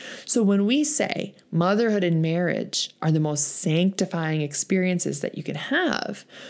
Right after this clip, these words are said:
we're basically saying that the Holy Spirit can only transform you into the image of Christ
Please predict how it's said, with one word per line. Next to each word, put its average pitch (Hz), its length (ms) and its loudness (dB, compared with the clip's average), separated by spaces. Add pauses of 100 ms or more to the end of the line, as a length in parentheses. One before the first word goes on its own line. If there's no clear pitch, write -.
(120)
we're 208 140 4
basically 214 580 2
saying 202 500 2
that 160 160 -2
the 170 80 -4
Holy 240 320 0
Spirit 196 480 0
can 165 220 0
only 170 600 2
transform 190 640 0
you 202 140 2
into 175 300 0
the 160 140 -2
image 151 260 -2
of 139 100 -6
Christ 95 640 0